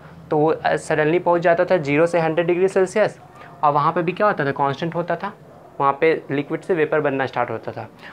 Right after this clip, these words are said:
तो दो तरह का होता है, पहला जो लिक्विड से solid,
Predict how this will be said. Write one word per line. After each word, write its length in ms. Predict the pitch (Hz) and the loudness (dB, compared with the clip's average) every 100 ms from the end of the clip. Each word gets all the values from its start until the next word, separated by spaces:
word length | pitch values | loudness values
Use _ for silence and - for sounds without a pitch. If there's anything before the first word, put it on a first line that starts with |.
| - | -10
तो 60 | 147 | 0
दो 180 | 139 175 | 2 2
तरह 180 | 185 | 2
का 100 | 185 | 0
होता 180 | 185 185 | 0 0
है, 60 | 202 | -2
पहला 420 | - 143 139 156 | -2 -2 0 0
जो 300 | 160 156 131 - - - - - | 0 -2 -2 -8 -20 -20 -20 -4
लिक्विड 300 | 139 135 170 | -4 -2 -4
से 100 | 180 | -2
solid, 420 | 190 180 202 156 | 2 4 4 0